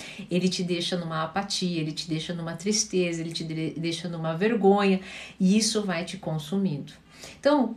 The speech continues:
quando a gente percebe que a gente está ficando cada vez mais deprimido, a gente precisa fazer com que essa energia, né? Então, a gente saia,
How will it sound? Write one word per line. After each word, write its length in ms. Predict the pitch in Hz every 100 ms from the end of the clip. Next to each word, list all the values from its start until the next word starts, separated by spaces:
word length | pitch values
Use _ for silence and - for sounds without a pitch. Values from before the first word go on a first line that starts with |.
| -
quando 280 | 294 359 349
a 40 |
gente 280 | 269 226 220
percebe 600 | - 185 - 156 147 143
que 140 | -
a 40 | 156
gente 220 | 175 175
está 320 | - - 151
ficando 440 | 147 185 - 180 175
cada 240 | 190 190
vez 180 | 180 180
mais 200 | 160 151
deprimido, 760 | 151 - 147 139 185 214 151 - - - - -
a 60 | 190
gente 260 | 185 185 180
precisa 460 | 180 180 185 185
fazer 260 | 190 180 170
com 140 | 185
que 120 | 180
essa 200 | 160 -
energia, 460 | 175 175 175 165 190
né? 180 | 196 196
Então, 140 | 190
a 60 | 160
gente 180 | 160 156
saia, 540 | 151 147 160 185 156